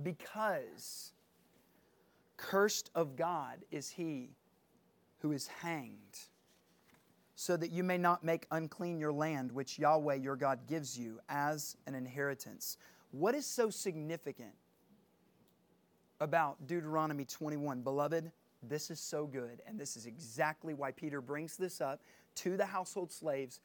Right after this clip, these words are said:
at this moment, in the midst of their suffering, and they're looking to the example of Christ and saying, "I don't know how I could possibly follow that example."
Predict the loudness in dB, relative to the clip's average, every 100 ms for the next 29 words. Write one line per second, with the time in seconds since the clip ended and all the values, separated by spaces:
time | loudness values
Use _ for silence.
0 | -12 -6 -6 0 2 2 2 0 0 -4
1 | -10 -18 -20 _ _ _ _ _ _ _
2 | -6 -4 -2 -2 -2 0 2 2 2 2
3 | 0 0 -4 -4 -6 -12 -12 -6 -2 0
4 | 2 4 4 4 4 6 4 2 -2 -2
5 | -2 -2 -2 -2 -2 -6 -8 -6 -6 -6
6 | -8 -12 -6 -2 -2 -2 0 2 2 -2
7 | -8 -4 0 2 2 0 -2 -4 -10 -14
8 | -2 2 2 2 0 -2 -6 -8 -2 -2
9 | -2 -4 -4 -6 -10 -16 _ _ _ _
10 | _ _ _ _ _ _ -18 2 6 6
11 | 6 6 4 4 2 2 0 0 -2 -8
12 | -10